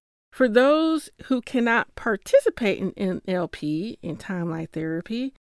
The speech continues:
but she recommended these two tools so that you can still progress in your journey.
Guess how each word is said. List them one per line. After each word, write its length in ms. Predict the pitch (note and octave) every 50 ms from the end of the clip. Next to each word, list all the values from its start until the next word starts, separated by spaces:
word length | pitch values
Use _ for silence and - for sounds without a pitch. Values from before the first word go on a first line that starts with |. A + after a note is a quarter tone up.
| _ _ _
but 140 | - C4+ C#4
she 160 | - - D#4
recommended 760 | D4+ D#4+ D4+ D4 E4 - G4+ F4 D4+ C4+ C4 C4 B3+ - - B3
these 320 | C4 C#4 C#4+ C#4+ C4 -
two 340 | - - - C4 A#3+ A3 G#3+
tools 880 | - - - - F4 F4+ E4+ D#4+ B3+ F#3 F3 E3 D#3+ E3+ F#3 G3+ - - _ _ _ _
so 160 | - - C#4
that 200 | C4 C4+ C4+ G3+
you 200 | C#3+ C#4 D4 E4
can 180 | E4+ - E4 D4+
still 280 | - - - D#4 D4 C#4
progress 720 | - - C#4 B3 A#3 G#3 G3 F#3+ G3+ G3+ G#3 A#3 - - -
in 200 | - G#3+ G3 F#3+
your 180 | F#3 F#3 F3 E3+
journey. 640 | E3+ - - C#3+ D#3 D#3+ C#3+ C#3 C3+ A#2+ G#2+ -